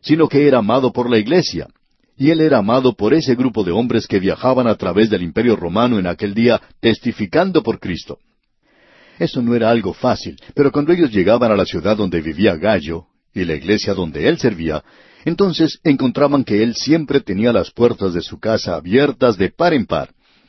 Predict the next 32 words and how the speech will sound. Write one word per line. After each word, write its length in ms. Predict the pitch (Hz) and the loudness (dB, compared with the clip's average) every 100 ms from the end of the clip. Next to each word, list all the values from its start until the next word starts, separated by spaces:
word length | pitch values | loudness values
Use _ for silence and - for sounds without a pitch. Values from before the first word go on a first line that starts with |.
| _ - | _ -2
Él 180 | 135 143 | 0 2
los 180 | 120 101 | 0 0
recibía 580 | 98 - 80 117 127 | -6 -6 -2 2 4
y 60 | 113 | 2
proveía 540 | 92 104 92 135 175 | 0 -2 0 2 2
para 260 | 104 90 82 _ | 2 0 -2 _
que 360 | 90 76 80 117 | -8 -6 0 0
ellos 300 | 113 113 - | 2 0 0
siguieran 380 | 95 87 135 117 | -4 0 0 0
caminando 500 | 113 95 127 180 139 | 0 0 0 0 -2
en 80 | |
la 80 | 92 | -2
luz. 340 | 82 71 - - _ _ _ - - | -4 -8 -14 -20 _ _ _ -20 -10
Y 140 | 175 | 0
esto 260 | 202 - 156 | 0 2 -2
quiere 220 | 156 160 | 0 2
decir 280 | 120 101 - | 2 0 -2
que 100 | 143 | 0
estaban 380 | 107 123 131 120 | 0 2 0 0
andando 500 | 95 104 131 123 - - | 0 0 0 0 -2 0
en 260 | 156 165 | 0 0
la 120 | 147 120 | 0 2
doctrina 520 | 92 - 117 156 135 | 0 -2 -2 0 2
de 120 | 113 | 2
los 180 | 95 - | 0 -4
apóstoles 640 | 80 - 131 - 123 123 - - - | -8 -2 -2 0 -2 -2 -6 -16 -2
y 120 | 113 | 0
que 140 | 113 | 2
estaban 420 | 95 - 123 120 107 | 0 2 2 2 0
andando 520 | 90 98 123 117 101 | 0 0 0 2 2
en 120 | 92 | 2
amor, 400 | 82 85 76 - | -2 -4 -6 -10